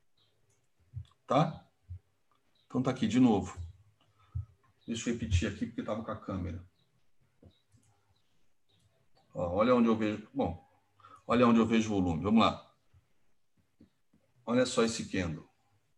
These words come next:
Ó, um P C line de livro, ou seja, o mercado fez a regressão, o preço fez a regressão à média. Ó,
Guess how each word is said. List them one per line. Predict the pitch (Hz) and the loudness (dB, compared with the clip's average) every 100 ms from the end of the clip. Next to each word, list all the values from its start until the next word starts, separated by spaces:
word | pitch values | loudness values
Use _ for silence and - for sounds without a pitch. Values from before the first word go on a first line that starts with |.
| _ _ _ _ _ _ _ - _ _ - - | _ _ _ _ _ _ _ -20 _ _ -16 -6
Ó, | 101 | -4
um | 87 | -4
P | 90 131 | 0 2
C | - | 6
line | 123 120 123 | 6 8 6
de | 151 | 6
livro, | 127 135 151 196 208 - _ | 10 10 8 4 -6 -12 _
ou | 120 | -6
seja, | 110 120 107 | -2 2 2
o | 104 | 2
mercado | 113 113 123 127 | 0 2 4 4
fez | 127 127 117 | 0 0 0
a | 107 | 0
regressão, | 107 110 101 113 104 107 | 0 -2 -4 -2 -2 -2
o | 98 | -4
preço | 110 123 | 0 0
fez | - 117 | 0 2
a | |
regressão | 113 113 110 | 2 0 0
à | 98 | 2
média. | 98 110 135 156 - _ _ _ _ _ _ _ _ _ _ - | 4 4 2 -2 -6 _ _ _ _ _ _ _ _ _ _ -2
Ó, | 101 85 | 0 0